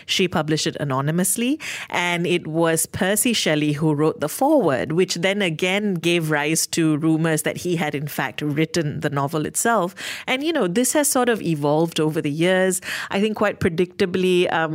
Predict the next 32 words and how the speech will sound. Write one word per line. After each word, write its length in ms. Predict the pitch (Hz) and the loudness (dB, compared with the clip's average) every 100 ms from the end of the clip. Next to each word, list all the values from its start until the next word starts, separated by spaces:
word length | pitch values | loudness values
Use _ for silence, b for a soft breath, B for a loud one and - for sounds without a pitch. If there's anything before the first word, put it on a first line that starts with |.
| - | 0
early 360 | 180 185 196 - | 2 2 2 2
on, 360 | 160 160 160 - _ _ _ - | 0 0 -4 -10 _ _ _ -8
most 500 | 185 214 220 - - | 0 2 2 -2 -6
male 640 | 156 160 160 160 180 202 | -4 -2 0 2 2 2
critics 680 | 196 202 190 233 - - - B B B B | 2 -2 0 -2 -2 -6 -8 B B B B
couldn't 500 | - 214 208 208 - | 0 2 2 0 -4
necessarily 1300 | 180 170 160 190 175 160 151 156 160 170 170 170 175 - - | -2 0 0 0 0 0 2 2 2 2 2 2 0 -2 -6
accept 720 | 190 - 175 180 - - - | -4 -2 0 0 -4 -10 -4
that 220 | 175 175 | 0 0
a 80 | 165 | 0
woman 340 | 156 165 175 | 0 -2 -4
could 300 | 170 - 190 | 0 2 2
have 180 | - 226 | 2 0
written 240 | 226 226 240 | 0 -2 -2
this 200 | 247 247 | 0 0
novel. 500 | 240 240 254 254 - | 0 2 4 4 4
Over 300 | 196 190 196 | 2 2 -2
time, 580 | - 170 175 185 190 175 | -2 0 2 2 0 0
this 220 | 170 - | -2 0
has, 280 | 151 147 - B B B | -2 -2 -6 B B B
um, 200 | 156 151 | -4 -2
as 220 | 160 180 | -4 -2
you 60 | 208 | 0
said, 200 | - 285 | 2 2
I 120 | 180 | 2
think 180 | 170 180 | 0 -2
rightfully 600 | 131 160 170 - 180 175 | 0 0 -2 -2 0 2
the 100 | 156 | 0
credit 320 | 151 156 165 | -2 -2 -2
has 160 | 165 151 | -2 -2
shifted 540 | - 160 - 165 - | -2 -2 -2 -4 -4
to 420 | - 180 170 170 | 0 2 4 2